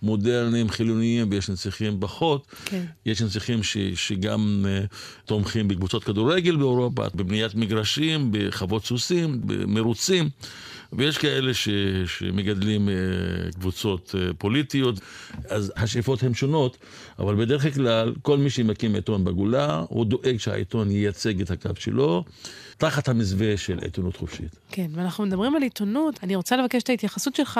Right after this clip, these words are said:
Speaker 2: לנקודה מעניינת שאנחנו רואים, אה, ברבים מאוד מהעיתונים הערביים, וזה שיש,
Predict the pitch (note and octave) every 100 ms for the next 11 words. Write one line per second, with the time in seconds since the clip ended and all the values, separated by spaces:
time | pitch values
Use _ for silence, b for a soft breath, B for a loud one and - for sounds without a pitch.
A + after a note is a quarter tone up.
0 | G3+ F#3 - G3 A3+ A3+ G#3+ A#3+ A#3 G3
1 | F3+ G#3 G3 F3+ F#3 A#3+ B3+ A#3+ - G3+
2 | F#3+ F3 E3+ G3 E3 F#3 E3+ B3+ C#4 B3+
3 | C4+ B3 A3+ G3 G3 G3 G3 F#3 E3+ C4
4 | B3 G3 C#4 - A3+ G#3+ C4+ D#4 -